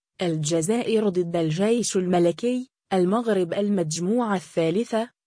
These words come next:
سي closing parenthesis، الجمعة الثالث والعشرون من يناير، السابعة مساء، ماميلودي صن داونز،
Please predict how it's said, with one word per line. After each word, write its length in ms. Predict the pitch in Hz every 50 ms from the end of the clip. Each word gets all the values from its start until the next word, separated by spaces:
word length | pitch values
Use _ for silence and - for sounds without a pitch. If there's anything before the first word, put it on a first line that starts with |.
| _
سي 240 | - - 208 202 185
closing 640 | - - 208 202 226 254 254 214 208 208 190 165 151 156 226
parenthesis، 800 | 233 226 262 269 247 190 156 151 - 175 160 - 220 202 - -
الجمعة 560 | 175 160 151 160 208 233 226 208 180 170 170
الثالث 640 | 165 151 - - - 160 151 147 156 208 202 - 240
والعشرون 840 | 226 214 185 170 170 165 165 160 - - 175 202 240 254 233 175 175
من 180 | 190 190 185 175
يناير، 680 | 160 160 175 208 247 254 247 240 233 240 240 240 - _ _ _ _ - 196
السابعة 720 | 190 175 - - 185 170 165 160 156 208 240 220 185 180 - -
مساء، 720 | 175 170 160 160 151 - 226 240 - 233 247 262 294 294 - _ _ _ _ -
ماميلودي 840 | 208 208 208 202 208 180 165 160 160 214 226 214 214 196 202 214 208
صن 280 | - - - 240 220 185
داونز، 680 | 156 196 220 226 226 247 269 277 277 277 269 254 -